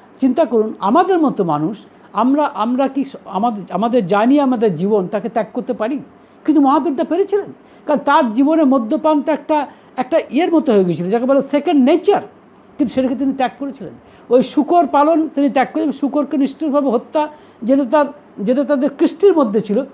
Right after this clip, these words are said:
সেটাকেও তিনি ত্যাগ করতে পেরেছিলেন ওই পুরুষোত্তমকে ভজনা করে। এখন এখানে কোথাও আমার মনে হয় যে পূর্বজন্মে কিছু সুকৃতি তার ছিল, কিছু ভালো কাজ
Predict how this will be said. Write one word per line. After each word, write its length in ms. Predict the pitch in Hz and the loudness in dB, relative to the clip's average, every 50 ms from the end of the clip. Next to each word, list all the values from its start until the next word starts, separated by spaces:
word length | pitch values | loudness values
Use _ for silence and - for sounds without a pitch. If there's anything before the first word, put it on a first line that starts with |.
| - - | -12 -4
সেটাকেও 400 | - 277 262 285 277 359 392 392 | -4 -2 -2 0 0 0 -2 0
তিনি 200 | 392 330 277 - | 0 -2 -2 0
ত্যাগ 180 | - 233 202 - - | 0 -2 -4 -4 -4
করতে 220 | 214 185 185 202 | -6 -6 -4 -6
পেরেছিলেন 480 | 156 - 170 170 160 - 156 156 147 160 | -4 -4 -4 -4 -4 -6 -6 -6 -4 -2
ওই 120 | 175 165 165 | -4 -4 -4
পুরুষোত্তমকে 680 | 185 240 262 - - 185 - - - 190 160 135 - 165 | -4 -6 -6 -6 -8 -12 -12 -10 -10 -10 -10 -10 -12 -14
ভজনা 340 | 123 127 131 143 135 131 127 - - | -14 -14 -14 -16 -16 -18 -18 -20 -20
করে। 120 | - - - - - - - - - _ - 220 | -20 -20 -20 -20 -20 -20 -20 -20 -20 _ -8 -8
এখন 360 | 202 - - 339 240 151 147 185 - - - _ _ _ _ _ - - - - - - - | -6 -2 -2 -2 -2 -2 -4 -8 -14 -20 -20 _ _ _ _ _ -20 -20 -20 -20 -20 -16 -12
এখানে 300 | - 208 - 320 339 339 | -10 -8 -4 -2 -2 -2
কোথাও 360 | - - 254 - - 285 277 262 | -2 -2 -4 -4 -2 0 0 0
আমার 140 | 254 240 | 0 0
মনে 220 | 202 160 170 208 240 | -2 -2 -2 -2 -2
হয় 340 | 185 147 151 139 135 135 135 - - - _ - - - - - _ _ - | -2 -2 -4 -4 -4 -6 -10 -14 -20 -20 _ -20 -20 -20 -20 -20 _ _ -8
যে 420 | 170 180 214 208 190 175 165 147 - - - - - - - | -2 0 2 2 2 2 0 -4 -6 -10 -20 -20 -18 -8 -2
পূর্বজন্মে 680 | 233 240 196 175 175 262 262 247 277 269 269 269 277 | -2 -2 -2 0 0 0 2 2 2 2 2 0 0
কিছু 260 | 262 269 254 - 254 - | -2 -4 -6 -8 -8 -10
সুকৃতি 540 | - - 220 - - - 226 208 156 202 | -8 -8 -10 -10 -10 -8 -8 -8 -6 -6
তার 180 | 170 - 180 147 - - | -6 -6 -6 -6 -6 -10
ছিল, 160 | - - 135 - 165 - - - | -16 -16 -16 -16 -16 -8 0 2
কিছু 320 | - 403 392 - 415 403 | 2 4 6 6 4 4
ভালো 280 | 220 - 262 277 269 226 | 4 2 2 2 2 2
কাজ 280 | - 233 190 180 165 | 2 0 -2 -2 -2